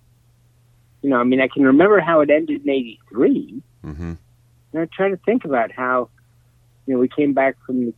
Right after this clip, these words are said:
Speaker 1: tour in eighty-seven, I guess from Europe again. And, uh, H R just, you know, went off and made, made another,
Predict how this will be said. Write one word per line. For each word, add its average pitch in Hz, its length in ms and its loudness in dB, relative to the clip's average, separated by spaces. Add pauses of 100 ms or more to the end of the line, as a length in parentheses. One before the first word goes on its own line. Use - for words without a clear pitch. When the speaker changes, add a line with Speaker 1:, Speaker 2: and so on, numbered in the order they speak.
Speaker 1:
tour 127 480 2 (140)
in 123 160 -6
eighty-seven, 127 800 -2 (680)
I 120 60 -6
guess 123 180 2 (140)
from 120 200 -2
Europe 123 420 2
again. 117 560 -2 (1160)
And, 135 280 -2
uh, 147 300 -2 (1300)
H 160 200 0
R 165 160 6
just, 160 300 0
you 147 220 -2
know, 139 100 0
went 123 200 0
off 139 240 -2
and 120 260 0
made, 120 360 -4
made 123 260 -2
another, 123 520 0